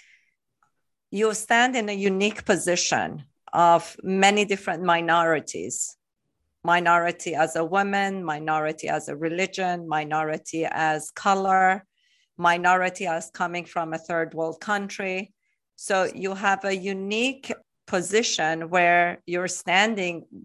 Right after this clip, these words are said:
you're bringing all of these together. Had it been somebody else, it could have been, um, you, you can take one minority,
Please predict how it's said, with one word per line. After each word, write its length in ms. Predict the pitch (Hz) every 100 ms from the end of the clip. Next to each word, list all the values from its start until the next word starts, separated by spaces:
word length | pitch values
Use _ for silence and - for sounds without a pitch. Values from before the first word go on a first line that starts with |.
| -
you're 260 | 185 190 185
bringing 640 | 156 202 226 233 240 202 -
all 260 | 202 208 220
of 180 | 214 -
these 360 | 202 196 185
together. 680 | - 180 - 180 - 82 - _ _ _ _ _
Had 260 | _ 202 220
it 160 | 247 -
been 260 | 247 220
somebody 640 | 226 - 214 214 214 214 196
else, 440 | 185 185 208 -
it 160 | - 185
could 180 | - 196
have 220 | 190 190
been, 340 | 202 196 202 -
um, 400 | 196 196 190 - _
you, 200 | - 196 -
you 120 | - 202
can 260 | - 196
take 240 | 220 208 196
one 400 | 208 233 262 311
minority, 1080 | 233 220 208 233 233 180 - 127 127 180